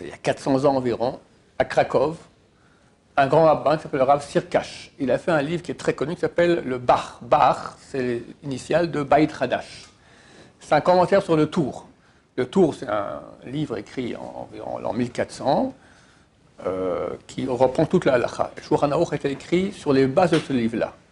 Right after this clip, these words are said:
L'auteur du Shulchan Aruch, Rabbi Yosef Karo, a fait un, a fait un commentaire sur le Tour qui s'appelle le Bet Yosef. Et l'autre côté, dans la même page, d'accord, l'autre côté de la page, il y a le commentaire du Bach, du Beit Hadash. Et lui, c'est le rabbin de Cracovie. Et un jour, il est dans la rue comme ça.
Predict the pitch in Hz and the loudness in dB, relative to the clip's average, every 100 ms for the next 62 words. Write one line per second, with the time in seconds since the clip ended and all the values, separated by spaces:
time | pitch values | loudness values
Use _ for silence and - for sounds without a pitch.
0 | - - - _ _ 143 143 170 - - | -20 -20 -20 _ _ 0 4 4 2 -2
1 | 160 160 139 127 139 139 123 123 156 165 | 2 2 2 0 -2 -2 -2 0 2 2
2 | - 160 - 127 - 127 - 127 107 156 | 2 -2 0 -2 -2 -6 -2 -2 2 2
3 | 143 - 139 - 107 - 185 - - 160 | 0 0 0 0 -2 -2 -2 -2 0 0
4 | 131 165 160 131 - - - _ _ _ | 2 0 0 -8 -12 -16 -18 _ _ _
5 | - _ _ - 196 226 - 165 139 165 | -20 _ _ 2 4 4 2 0 0 -4
6 | 139 117 143 147 117 170 - - - 175 | -2 0 0 0 0 0 -2 -8 -2 0
7 | 170 - 160 151 104 - 190 - 160 190 | 0 -2 -2 -2 -2 0 0 -2 -2 2
8 | 233 202 170 170 170 208 208 - - 170 | 2 2 -2 -4 0 0 0 -6 -4 -2
9 | 156 151 - - - 165 151 151 - 143 | 2 2 0 -16 -8 0 0 0 -8 -8
10 | 101 - - _ 151 220 220 156 151 151 | -8 -10 -20 _ -8 -6 -6 -4 -2 0
11 | 202 180 170 185 - 156 143 - _ _ | -2 -4 -2 -2 -2 -4 -4 -16 _ _
12 | _ _ _ - - _ _ _ _ - | _ _ _ -20 -20 _ _ _ _ -6
13 | 143 143 139 233 156 160 160 143 143 139 | -2 0 2 2 2 0 2 2 0 -4
14 | 104 - - | -10 -12 -14